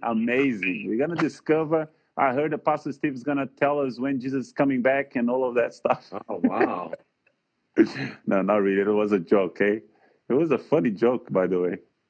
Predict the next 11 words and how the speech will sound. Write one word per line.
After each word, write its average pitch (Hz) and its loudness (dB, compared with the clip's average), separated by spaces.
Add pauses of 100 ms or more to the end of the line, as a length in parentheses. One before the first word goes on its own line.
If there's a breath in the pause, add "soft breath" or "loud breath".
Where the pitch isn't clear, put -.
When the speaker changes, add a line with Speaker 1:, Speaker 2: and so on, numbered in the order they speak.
(120)
Speaker 1:
Mike, 107 2
Speaker 2:
Yeah. 95 -6
Speaker 1:
Mike 107 -2
is 110 2
a 104 2
very 117 0
creative 110 -2
person. 123 -2 (960)
Okay, 98 0
I 92 0
shared, 101 0